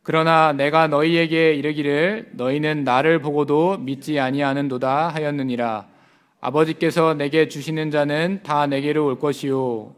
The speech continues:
내게 오는 자는 내가 결코 내쫓지 아니하리라.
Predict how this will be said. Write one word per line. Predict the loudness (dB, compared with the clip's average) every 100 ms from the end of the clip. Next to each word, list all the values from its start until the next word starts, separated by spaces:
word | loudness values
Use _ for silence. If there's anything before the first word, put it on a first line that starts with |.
| -10
내게 | -6 -4 0 2
오는 | 2 -2 -2
자는 | -2 0 -2 -4 -4
내가 | -4 0 0
결코 | 0 -4 -4 -2 -2 -2
내쫓지 | -4 -4 -8 -6 -6 -4
아니하리라. | -2 -2 -2 -2 -2 -4 -6